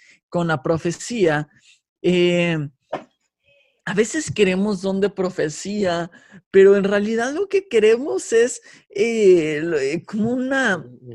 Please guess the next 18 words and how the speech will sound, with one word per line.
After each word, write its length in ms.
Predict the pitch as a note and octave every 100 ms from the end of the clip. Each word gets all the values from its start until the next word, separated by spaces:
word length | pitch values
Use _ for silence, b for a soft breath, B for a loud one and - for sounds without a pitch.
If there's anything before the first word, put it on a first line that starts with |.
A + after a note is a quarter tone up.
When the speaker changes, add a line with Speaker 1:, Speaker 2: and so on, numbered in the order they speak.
| A2+
Speaker 1:
una 280 | F#3 G3+ B3+
Speaker 2:
nombramiento. 60 | G#3+
Speaker 1:
bolita, 920 | G3+ F#3 F#3+ G#3 A#3+ A#3 G#3 E3 - _ _ b _ _ _ -
o, 180 | F#3 F#3+ F#3+
una 280 | G3+ A3+ A3
bolita 540 | F#3+ F#3 F#3+ F#3+ A3+
de 160 | G#3+ G#3
cristal 760 | G3 E3+ D#3 - - D#3+ F#3
donde 240 | G#3+ G3 F3+
podamos 680 | - D3 C3+ C#3 F3+ A3 -
saber 380 | D#3+ E3 E3+
los 240 | E3+ G#3+ G3+
secretos 840 | D#3+ C#3 E3 D#3 D#3 - F#3 G3
de 80 | D#3+
los 480 | D3+ D3+ C3 C#3 C3+
demás, 760 | C3+ D3 G3 F#3+ C3 C3 -
¿no? 360 | D#3 F3 - E3+
Como, 380 | D#3 D#3 B2+